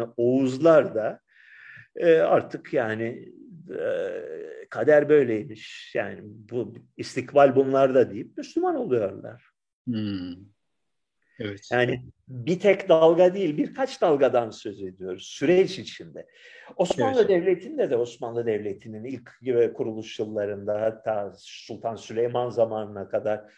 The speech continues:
Speaker 1: nüfusun ezici çoğunluğu, e, Hristiyandır. Bunlar nasıl Müslüman oldular? Eh, yani, e, bugün insanlar nasıl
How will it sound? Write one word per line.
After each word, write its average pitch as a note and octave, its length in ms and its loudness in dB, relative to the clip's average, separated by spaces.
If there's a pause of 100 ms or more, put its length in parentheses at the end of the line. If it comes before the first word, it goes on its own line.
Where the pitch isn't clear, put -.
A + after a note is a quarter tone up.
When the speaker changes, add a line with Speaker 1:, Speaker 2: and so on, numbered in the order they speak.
(220)
Speaker 1:
nüfusun C3 480 -6
ezici G3 420 2
çoğunluğu, C3 880 2
e, A#2 400 2
Hristiyandır. F#2+ 960 -8 (760)
Bunlar G#3 300 4
nasıl A3 260 2
Müslüman A#2+ 420 -6
oldular? G#2+ 600 -8 (320)
Eh, E3 160 -12
yani, A#2+ 600 -10 (200)
e, - 320 -12 (680)
bugün D#3+ 400 0
insanlar D3+ 600 2
nasıl C3+ 520 -2